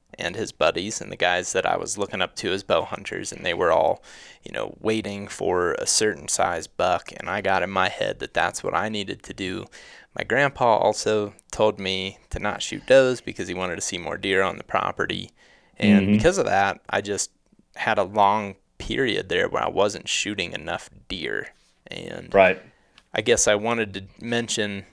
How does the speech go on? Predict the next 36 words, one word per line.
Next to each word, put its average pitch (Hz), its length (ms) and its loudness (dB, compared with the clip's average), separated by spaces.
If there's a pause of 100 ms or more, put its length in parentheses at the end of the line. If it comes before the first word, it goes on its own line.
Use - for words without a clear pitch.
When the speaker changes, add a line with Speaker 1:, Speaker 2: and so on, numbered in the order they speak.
(260)
Speaker 1:
the 117 100 -2
importance 104 680 0
of 95 280 -4
getting 117 300 0
experience, 101 640 -2
all 117 160 4
these 120 240 -4
things 113 220 -4
that 98 120 0
we 92 80 -8
talk 113 400 0
about. - 500 -4 (1300)
You're 143 120 4
gonna 208 200 4
make 127 300 2
mistakes 95 580 0
at - 120 -2
some 90 260 -4
point. 95 460 -6 (480)
You 113 80 -4
don't 131 260 4
want 117 300 2
to, 98 320 -2 (340)
but - 400 2
the 110 80 -2
best 135 280 2
way 127 180 2
to - 120 -2
learn 104 500 2 (140)
is 98 320 0
to 95 320 -4 (120)
get 117 140 0
experience 98 580 -4
shooting - 360 -6
deer. - 360 -6 (140)
And 95 280 -8